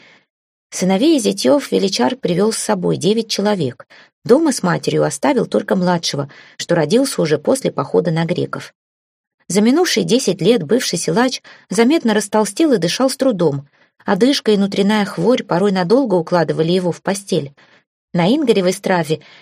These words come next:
величар не был по нездоровью, и несчастье помогло. Хворь спасла ему жизнь. Только теперь, когда уже ложился снег, величар довольно оправился, чтобы явиться к князю. «Что вы тут, парубки, плетень пинаете?»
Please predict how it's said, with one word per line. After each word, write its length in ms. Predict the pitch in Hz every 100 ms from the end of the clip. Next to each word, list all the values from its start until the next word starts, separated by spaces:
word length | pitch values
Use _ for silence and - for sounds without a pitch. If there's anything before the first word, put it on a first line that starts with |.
| -
величар 460 | 196 208 208 285 247
не 200 | 226 240
был 140 | 226
по 120 | 214
нездоровью, 800 | 220 226 202 240 226 143 120 131 _ _ _
и 80 | -
несчастье 500 | 185 165 196 233 190
помогло. 600 | - 175 226 208 175 180 _ _ _ -
Хворь 440 | - 226 320 285 -
спасла 420 | - 190 - 233
ему 200 | 214 233
жизнь. 420 | 190 156 139 131 _ _ _ _ _ _ _
Только 260 | 175 170 165
теперь, 380 | 156 - 269 -
когда 320 | 156 151 160
уже 200 | 160 160
ложился 440 | 175 180 156 151
снег, 400 | 143 180 262 269 - _ -
величар 580 | 165 160 160 - 277 254
довольно 440 | 180 160 202 160 143
оправился, 560 | 185 285 277 254 220
чтобы 300 | - 190 165
явиться 460 | 147 143 214 - 190
к 140 | -
князю. 520 | - 160 147 143 143 _ _ _ _ _ _ _
«Что 260 | - 302 320
вы 100 | 220
тут, 220 | 170 156
парубки, 520 | 180 175 147 - 147
плетень 520 | 143 185 202 185 147 135
пинаете?» 680 | 180 175 147 139 - -